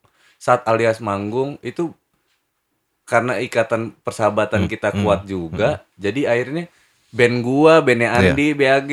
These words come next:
Speaker 1: tuh,
Speaker 2: Hmm.
Speaker 1: N P itu
Speaker 2: N P.
Speaker 1: semuanya nonton band
Speaker 2: Iya,
Speaker 1: lu,
Speaker 2: iya,
Speaker 1: gitu.
Speaker 2: benar itu. Itu satu sih. Kedua, eh, untuk, untuk apa sih? Untuk event-event segala macam dan lain-lain itu bisa saling berbagi loh.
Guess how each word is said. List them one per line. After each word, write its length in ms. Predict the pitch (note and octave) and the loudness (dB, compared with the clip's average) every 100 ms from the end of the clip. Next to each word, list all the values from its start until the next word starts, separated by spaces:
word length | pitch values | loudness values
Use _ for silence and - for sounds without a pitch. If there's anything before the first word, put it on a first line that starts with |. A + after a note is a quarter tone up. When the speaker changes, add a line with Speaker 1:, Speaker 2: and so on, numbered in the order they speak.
| D#3 | -6
Speaker 1:
tuh, 400 | - D#3+ D#3+ - | -4 -2 -2 -4
Speaker 2:
Hmm. 300 | - F2+ E2+ - | -8 -6 -6 -4
Speaker 1:
N 240 | A#2+ A#2+ | -2 -2
P 240 | - D#3+ E3 | 2 6 6
itu 80 | F3 | 4
Speaker 2:
N 80 | |
P. 20 | F3 | 2
Speaker 1:
semuanya 300 | F3 F#3+ G#3+ | 4 4 6
nonton 320 | F3+ F3+ F#3 | 4 4 4
band 160 | F#3 | 4
Speaker 2:
Iya, 80 | G3 | 6
Speaker 1:
lu, 240 | A3 G#3+ G#3+ G#3 G#3 G3 | 8 10 10 10 8 6
Speaker 2:
iya, 180 | G3 F#3+ | 6 6
Speaker 1:
gitu. 100 | F2+ | 6
Speaker 2:
benar 320 | G2 D#3 D3 | 6 8 6
itu. 240 | C#3+ C#3 D#2 - - | 6 4 0 -4 -6
Itu 160 | G2+ C3 | 0 2
satu 300 | G#2+ - A2 | 0 0 -2
sih. 300 | G2 E2 E2 - - - _ | -2 -6 -8 -14 -20 -20 _
Kedua, 400 | - F#2 A#2+ F3 - _ _ _ _ _ - - - - | -6 4 4 4 -2 _ _ _ _ _ -20 -18 -18 -12
eh, 340 | - A2+ A#2+ A2 C#2+ | 0 4 4 2 -2
untuk, 320 | G#2+ A2+ C#3 - _ _ | -8 0 0 0 _ _
untuk 500 | - A2+ - A#2 - _ _ _ | -6 -4 2 2 2 _ _ _
apa 200 | G#2 - | -6 -4
sih? 180 | C3+ E3 - _ _ | -8 -10 -14 _ _
Untuk 380 | - F2+ F#2 - | -14 -12 -12 -2
event-event 760 | - C3 - B2 C3 B2+ C3+ C3 | 2 4 4 4 4 4 2 2
segala 340 | B2+ A#2 A#2 | 6 8 8
macam 220 | A#2+ A#2+ | 6 6
dan 100 | B2 B2 | 4 6
lain-lain 380 | A#2+ B2 C3 | 6 6 4
itu 80 | D3+ | 4
bisa 160 | D#3 D3 | 4 6
saling 320 | D3 C#3+ C#3+ | 6 6 6
berbagi 460 | C#3 C3 C#3 D#3 A#2+ | 6 6 6 6 2
loh. 180 | F2+ | 2